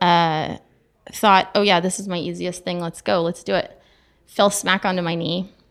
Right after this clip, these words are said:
Uh, was com-, in complete disbelief. Obviously didn't have great nutrition because,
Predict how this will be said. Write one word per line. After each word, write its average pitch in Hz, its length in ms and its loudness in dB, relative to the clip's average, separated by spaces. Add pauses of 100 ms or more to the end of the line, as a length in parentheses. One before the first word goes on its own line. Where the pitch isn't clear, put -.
(200)
Uh, 156 300 0 (420)
was 247 140 0
com-, 262 240 4
in 262 180 4
complete 233 440 -6 (440)
disbelief. 160 680 -8 (440)
Obviously 220 380 2
didn't 185 200 -2
have 175 180 -2
great 175 180 -2
nutrition 175 440 -6
because, 175 300 -6